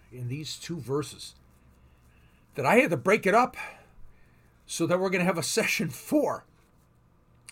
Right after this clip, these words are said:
So in this way, uh, these podcasts can be about twenty minutes, twenty-five minutes. And in session four, the last session,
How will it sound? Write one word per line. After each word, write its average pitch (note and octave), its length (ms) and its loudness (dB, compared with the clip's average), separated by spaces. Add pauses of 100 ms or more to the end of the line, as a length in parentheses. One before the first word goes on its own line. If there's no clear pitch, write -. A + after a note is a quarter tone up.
(480)
So D#3+ 240 2
in D3 100 4
this E3+ 220 2
way, D#3 280 6
uh, C3+ 160 2
these C3 260 -4
podcasts D3 760 -4 (100)
can A#3 280 0
be G3 180 0
about D3 360 -2
twenty E3+ 280 -4
minutes, E3+ 600 -8
twenty-five C#3+ 580 -6
minutes. E3+ 420 -6 (1160)
And D3 140 -2
in E3 60 -2
session B3 420 2
four, E3+ 480 0 (840)
the B2+ 160 -6
last C#3 380 0
session, D3 440 -2